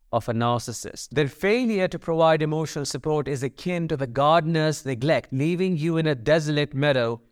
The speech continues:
where a flourishing emotional relationship should have been. This emotional wound, which we term the desolate meadow, is a stark representation of emotional starvation. You find yourself feeling unloved,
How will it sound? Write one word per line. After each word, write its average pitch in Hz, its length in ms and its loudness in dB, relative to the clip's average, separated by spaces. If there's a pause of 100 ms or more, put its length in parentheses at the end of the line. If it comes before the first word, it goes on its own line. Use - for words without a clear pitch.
(120)
where 143 560 0
a 127 100 -2
flourishing 139 880 0
emotional 123 800 -2
relationship 117 760 -2
should 113 320 -4
have 107 340 -2
been. 127 320 -2 (180)
This 147 240 -2
emotional 180 720 -2
wound, 156 600 -4
which 143 260 -4
we 147 180 -2
term 135 460 -2 (300)
the 127 120 0
desolate 143 600 2
meadow, 123 480 2
is 131 320 -2
a 131 80 -2
stark 151 580 2
representation 131 960 -2
of 113 280 -4
emotional 117 600 -2
starvation. 110 800 -2
You 147 140 0
find 185 420 0
yourself 165 440 0
feeling 156 480 -2
unloved, 160 600 2